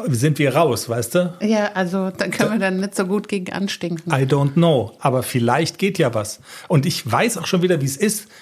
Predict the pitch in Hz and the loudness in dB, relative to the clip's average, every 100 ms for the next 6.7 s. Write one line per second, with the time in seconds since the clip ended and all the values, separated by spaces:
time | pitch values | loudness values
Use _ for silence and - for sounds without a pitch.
0 | - 160 - 147 139 175 202 165 - 143 | -4 -2 0 -2 0 0 0 0 0 2
1 | 180 196 160 233 240 170 147 135 123 120 | 2 2 2 2 2 4 2 2 2 2
2 | 170 175 151 143 147 165 151 127 - 135 | 2 2 0 2 0 2 0 0 -2 -2
3 | 135 - 180 175 175 139 135 139 131 127 | -4 -2 -2 0 0 2 2 2 0 0
4 | 165 180 202 - 156 156 160 151 143 135 | -2 -2 -2 0 2 2 0 0 0 -2
5 | 135 - 180 156 - 156 - 151 151 135 | -2 0 0 0 -2 -2 -2 -2 -2 0
6 | 160 202 160 107 170 - | 2 2 2 4 2 0